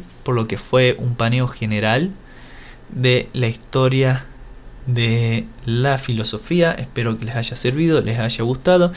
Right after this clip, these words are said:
Si les interesa autoevaluarse, hay unas pequeñas actividades interactivas <laughs> basadas en los videos. Los links están en los videos.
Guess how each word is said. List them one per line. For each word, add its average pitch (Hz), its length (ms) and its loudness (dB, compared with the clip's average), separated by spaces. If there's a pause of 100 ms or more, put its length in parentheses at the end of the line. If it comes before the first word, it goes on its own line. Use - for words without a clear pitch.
(280)
Si - 180 0
les 156 140 6
interesa 139 400 2
autoevaluarse, 127 1000 2
hay 127 140 2
unas 117 200 -2
pequeñas 113 560 0
actividades 104 580 -2
interactivas 107 1040 -4 (320)
<laughs> - 320 -12
basadas 110 420 0
en 104 60 -2
los 110 120 -4
videos. 113 540 0 (100)
Los 101 160 -4
links 127 300 -2 (140)
están 107 280 -6
en 104 80 -2
los 107 140 -4
videos. 95 440 -4